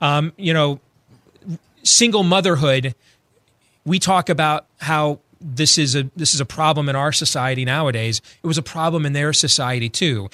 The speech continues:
not because of out of wedlock births, but because, because the men were dying in war and disease. Poverty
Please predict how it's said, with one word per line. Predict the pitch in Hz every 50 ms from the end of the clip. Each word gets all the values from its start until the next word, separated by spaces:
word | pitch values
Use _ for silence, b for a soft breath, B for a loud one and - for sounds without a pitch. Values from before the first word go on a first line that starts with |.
| B B B B
not | 170 170 190 -
because | 185 - 175 135
of | 151 131
out | 147 151 151 139
of | 135
wedlock | 135 143 139 139 127 113 113 107
births, | 117 160 170 139 123 - - - - - B B B B
but | 170 151
because, | 160 - 175 165 117 147
because | - - 160 151 139 160 156 120 131
the | 151
men | 151 151 165 170 151
were | 139 135
dying | 123 147 147 160 147 120 101 110
in | 123 123 127 123
war | 135 143 147 143 139 139 147 - -
and | 151 135 135 135 131
disease. | 127 120 110 131 131 120 104 - - - - _ _ _ _ _ _ _ _ _ _ _ _ _ _ -
Poverty | - - 180 190 185 160 185 175 170 170 170 165 165 160 -